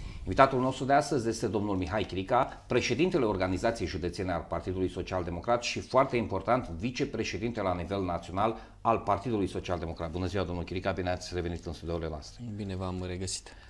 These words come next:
Speaker 1: Nu avem un prim-ministru deocamdată. De ce s-a ajuns în această situație?
Speaker 2: Nu avem un nou prim-ministru.
Speaker 1: Nu avem un nou prim-ministru, așa este, așa este.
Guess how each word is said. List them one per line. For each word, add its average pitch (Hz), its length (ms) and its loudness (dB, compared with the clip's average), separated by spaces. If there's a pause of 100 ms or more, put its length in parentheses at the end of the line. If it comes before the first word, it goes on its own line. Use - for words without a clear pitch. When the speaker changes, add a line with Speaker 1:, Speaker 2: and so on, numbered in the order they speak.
Speaker 1:
Nu 143 160 4
avem 143 380 6
un 120 180 2
prim-ministru 110 720 2 (440)
deocamdată. 82 840 -2 (200)
De 107 260 4
ce 185 180 2
s-a 131 220 4
ajuns 131 420 2
în 117 100 -2
această 104 480 0
situație? 85 680 -4 (100)
Speaker 2:
Nu 110 200 0
avem 98 300 0
un 101 100 0
nou 110 220 4
prim-ministru. 78 540 -2
Speaker 1:
Nu 120 40 6
avem 120 300 4
un 110 160 4
nou 123 240 12
prim-ministru, 85 560 0
așa 120 220 2
este, - 220 -8
așa 95 200 -2
este. - 240 -12